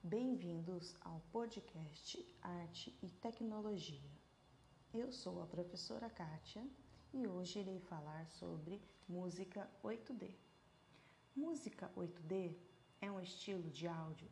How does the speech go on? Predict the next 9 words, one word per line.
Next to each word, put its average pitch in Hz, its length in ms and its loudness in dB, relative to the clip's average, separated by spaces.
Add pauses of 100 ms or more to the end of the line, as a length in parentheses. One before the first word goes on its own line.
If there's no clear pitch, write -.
que - 120 -10
causa 180 400 2
sensação 208 760 -2 (460)
de 175 160 2
direção 226 680 2 (160)
e 220 80 4
movimento 208 680 2
no 196 100 0
espaço. - 640 -4